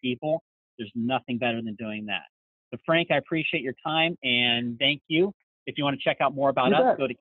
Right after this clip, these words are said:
Speaker 1: campground views dot com. And also, we have the link below to the Facebook group. There's over six hundred park operators that are now members.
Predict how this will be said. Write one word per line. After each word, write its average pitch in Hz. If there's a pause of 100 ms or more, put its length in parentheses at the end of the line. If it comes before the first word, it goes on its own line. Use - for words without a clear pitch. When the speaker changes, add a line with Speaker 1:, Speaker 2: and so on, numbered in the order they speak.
Speaker 1:
campground 139
views 135
dot 131 (160)
com. 170
And 131
also, 139 (300)
we 135
have 143
the 135
link 151
below 147
to 151
the 110 (120)
Facebook 147
group. 175
There's 123
over 120 (160)
six -
hundred 180
park 147
operators 175
that 117
are 107
now 110
members. 170